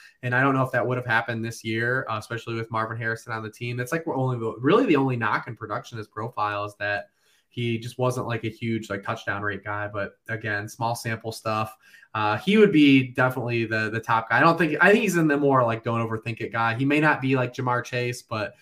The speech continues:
I think he's got a really high floor paired with still a, a high ceiling if you can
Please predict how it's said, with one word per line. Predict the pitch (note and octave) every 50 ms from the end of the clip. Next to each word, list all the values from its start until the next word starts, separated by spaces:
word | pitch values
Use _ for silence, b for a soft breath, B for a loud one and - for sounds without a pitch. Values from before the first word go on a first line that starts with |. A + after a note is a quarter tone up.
| b b b b B2+
I | C3+
think | C#3 D3
he's | C3+ B2+
got | B2 A2+ G#2+
a |
really | G2+ G#2 A#2+ C3 C#3 D3 D3
high | C3+ - B2+ B2 B2+ B2+ B2
floor | - - - B2 A#2+ A#2+ A#2 A#2+ A#2 A#2
paired | - - G3+ G#3+ A3+ G#3+ G3 D#3+
with | D#3 D3+ D3+ -
still | - - E3+ D3+ C#3 B2+ B2 B2 B2 - _ -
a, | B2 A#2+
a | G#2+ B2
high | B2 - C3 B2
ceiling | A#2+ - - C3+ B2 A#2 A2+ A2+
if | A2 A2+
you | A#2 G#2+
can | - A#2 A2 G#2+